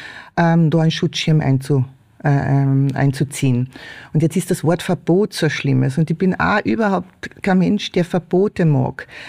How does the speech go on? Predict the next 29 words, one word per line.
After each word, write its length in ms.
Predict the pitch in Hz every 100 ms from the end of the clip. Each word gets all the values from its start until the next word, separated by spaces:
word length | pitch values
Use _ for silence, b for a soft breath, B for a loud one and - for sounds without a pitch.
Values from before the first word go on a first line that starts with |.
| B
Aber 160 | 160 165
warum 380 | 160 196 196 160
nennen 280 | 160 196 214
wir 140 | 190
es 140 | 165
Verbot? 540 | - 160 - 139 139 -
Warum 340 | 156 190 180 -
ren-, 240 | 156 -
nennen 280 | - 160 190
wir 100 | 196
es 140 | 185 -
nicht, 160 | 180
so 120 | -
wie 40 | 175
der 100 | 165
Christian 360 | - 180 190
auch 60 | 170
gesagt 300 | - 165 165
hat, 180 | 190 - B B B
eine 220 | 175 175 170
Regulierung? 1000 | 185 190 180 185 220 190 143 135 143
Wa-, 220 | 170 170 160
warum? 420 | 180 196 202 - - 101 -
Es 140 | -
gibt 180 | 190 -
ja 60 |
andere 520 | - 190 185 180 156 170
Wörter 340 | 165 175 170
dafür. 480 | 147 131 - 127